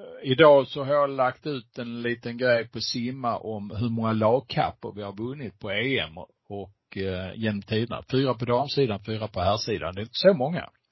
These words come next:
faktiskt, ska sägas. Eh, det trodde man kanske skulle vara något fler, men det är lätt att bli, eh, blind när man har varit med och tittat på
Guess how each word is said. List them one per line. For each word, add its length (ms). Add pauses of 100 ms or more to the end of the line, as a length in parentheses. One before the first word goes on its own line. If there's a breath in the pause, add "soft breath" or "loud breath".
(720 soft breath)
faktiskt, 400
ska 320
sägas. 560 (640)
Eh, 640
det 100
trodde 260
man 200
kanske 480
skulle 240
vara 240 (200)
något 600
fler, 260
men 140
det 80
är 40
lätt 380
att 100
bli, 560
eh, 80
blind 540
när 140
man 200
har 140
varit 200
med 400
och 100
tittat 380
på 240